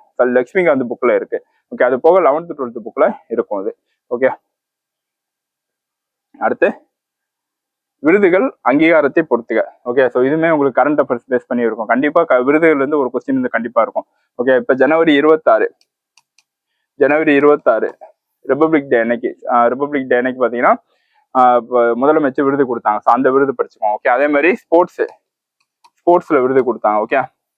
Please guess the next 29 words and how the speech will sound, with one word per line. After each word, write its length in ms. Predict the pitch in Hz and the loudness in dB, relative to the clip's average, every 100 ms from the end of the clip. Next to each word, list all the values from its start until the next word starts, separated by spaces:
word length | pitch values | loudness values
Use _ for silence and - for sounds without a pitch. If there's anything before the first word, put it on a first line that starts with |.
| _ - - _ _ | _ -20 -20 _ _
தேசிய 340 | 143 156 160 160 | 0 2 2 2
விளையாட்டு 380 | 131 147 147 135 | 4 4 2 0
விருதுகள் 280 | 123 120 | 2 0
சொல்லிட்டு 580 | 117 120 160 147 120 117 | 0 -2 2 2 2 0
ரெண்டாயிரத்தி 200 | 123 135 135 | -2 -2 0
இருபத்தி 340 | 135 131 127 | 0 0 0
மூணாம் 200 | 120 117 | 0 2
ஆண்டு 160 | 117 117 | 0 -4
கொடுத்தாங்க. 380 | 113 117 127 - | -6 -4 -4 -2
So 160 | 127 | 0
அதே 100 | 120 | 0
மாதிரி 160 | 123 120 107 | -2 -6 -8
படிச்சுக்கோங்க. 240 | - 117 | -10 -12
இந்த 120 | 113 | -4
மாதிரி 180 | 135 139 | -2 0
விருதுகள் 340 | 143 151 143 | 0 0 0
வந்து 280 | 127 127 180 - | 0 -2 -2 -2
உங்களுக்கு 300 | 127 123 127 | -6 -2 -2
கேட்கறதுக்கு 360 | 120 113 117 180 | -2 -2 -2 -2
சான்ஸ் 300 | 117 110 - | -2 -4 -6
இருக்கு. 180 | - | -2
அதே 100 | 117 | -2
மாதிரி 200 | 139 147 120 | 0 -2 2
பாரத 320 | 131 151 147 | 2 2 2
ரத்னா 340 | 123 - 117 | 0 0 -2
விருது, 260 | 110 98 - _ _ _ _ _ _ _ _ _ _ _ | 0 -4 -8 _ _ _ _ _ _ _ _ _ _ _
பாரத 400 | 123 123 139 147 | 0 2 4 2
ரத்னா 360 | 131 107 135 123 | 2 0 0 0
விருது, 240 | 98 92 | -2 -6